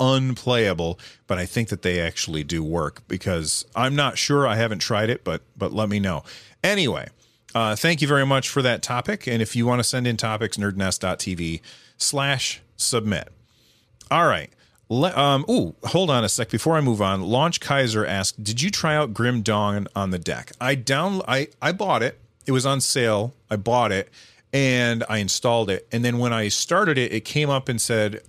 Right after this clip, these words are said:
um, "You, you can't run this because you have to, like, some U I thing. There was a bug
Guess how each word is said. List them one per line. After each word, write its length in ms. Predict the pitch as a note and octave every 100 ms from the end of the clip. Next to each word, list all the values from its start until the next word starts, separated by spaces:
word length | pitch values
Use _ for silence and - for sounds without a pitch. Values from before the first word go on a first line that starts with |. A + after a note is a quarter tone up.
| -
um, 500 | A#2+ A2 G#2 G2 G2 - A2+
"You, 140 | B2
you 160 | C3 C#3
can't 320 | - D#3+ B2+
run 220 | A#2+ A#2
this 200 | B2 B2
because 360 | - - A#2+ G#2+
you 80 | G#2+
have 200 | B2 -
to, 220 | B2+ A2
like, 260 | G2+ G2+ F#2+
some 240 | - B2
U 200 | G2 G#2
I 220 | F#2+ G#2 G#2
thing. 460 | - B2+ B2+ A#2+
There 100 | A#2
was 220 | A2 F#2+
a 60 | F#2+
bug 400 | F2+ F2+ A2+